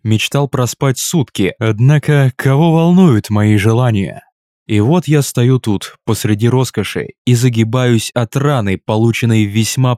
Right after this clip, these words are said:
позорным способом. Мне бы врачу показаться, что-то реально хреново. Но вместо этого я вновь пошел на поводу Лоренцо,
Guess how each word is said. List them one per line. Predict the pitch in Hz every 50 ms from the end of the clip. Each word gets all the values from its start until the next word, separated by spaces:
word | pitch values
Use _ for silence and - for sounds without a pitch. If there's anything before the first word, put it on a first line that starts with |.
| - -
позорным | 131 123 113 101 104 120 127 131 123 123 123 123 127 120
способом. | - - - - 151 131 - - 107 92 98 - - - - _ _ _ _ _ _ -
Мне | 101 98 101 110 131 143
бы | 139 143
врачу | 127 127 131 131 120 - - 185
показаться, | 151 - 104 - 110 104 92 104 101 - - - 110 76 - - - _ _ _
что-то | - - - - 123 110 - 123
реально | 110 113 113 113 113 110 110 107
хреново. | - - 117 113 113 113 104 98 87 64 - - _ _ _ _ _ _
Но | - 113 120 113
вместо | 95 107 123 123 110 - - 120
этого | 117 - 127 131 123 - 104 92 95
я | 95 95 104 107
вновь | 107 113 127 143 139 120 -
пошел | - 120 110 - - 139 127 123
на | 123 117
поводу | 113 117 113 113 117 117 131 131
Лоренцо, | 123 120 120 139 131 113 98 - - - - -